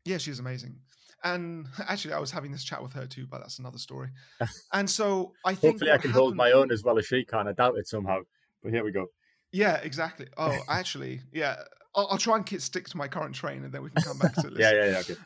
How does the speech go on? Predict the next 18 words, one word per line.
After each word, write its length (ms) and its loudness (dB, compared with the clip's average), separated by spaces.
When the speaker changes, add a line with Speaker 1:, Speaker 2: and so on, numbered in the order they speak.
Speaker 1:
Um, 360 -6
so 180 0
what 180 0
happened 540 -6
was 260 -8
that 340 -4
coaching, 760 -8
uh, 380 -6
really, 420 -6
really 260 -10
took 220 -16
off. 320 -14
And 140 -4
I 80 -8
think 300 -8
the 100 -8
reason 600 -6
for 180 -18